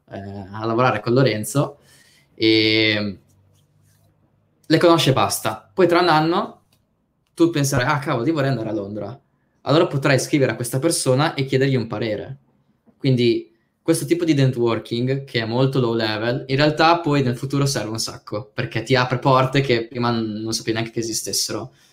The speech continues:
Se lavori da remoto questo non ce l'hai, zero. Z-,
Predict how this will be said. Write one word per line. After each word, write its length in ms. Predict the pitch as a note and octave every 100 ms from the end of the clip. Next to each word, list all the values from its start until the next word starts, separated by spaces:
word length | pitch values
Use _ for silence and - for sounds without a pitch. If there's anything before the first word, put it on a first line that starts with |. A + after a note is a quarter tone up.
| _ _ _ _ _ _ _ _
Se 180 | - -
lavori 220 | D#3 E3
da 80 | E3
remoto 360 | E3+ F3 E3+ E3+
questo 280 | D#3+ - B2+
non 100 | A#2
ce 100 | A2
l'hai, 300 | - - - _ _
zero. 500 | A2+ B2 A2+ G#2+ C3 _ _ _ _ -
Z-, 200 | C3+ -